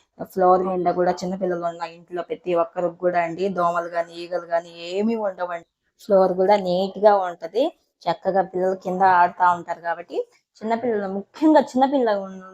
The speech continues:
ఇంట్లో అండి, తప్పకుండా ట్రై చేయండి ఫ్రెండ్స్. ఇలా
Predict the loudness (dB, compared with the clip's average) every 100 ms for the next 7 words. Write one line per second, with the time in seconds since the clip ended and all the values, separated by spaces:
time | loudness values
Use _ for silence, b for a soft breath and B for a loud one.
0 | -20 -20 -8 -4 -4 -4 -6 -4 -10 -12
1 | -10 -4 -2 0 0 0 -2 -4 -4 -6
2 | 0 0 0 -6 -4 0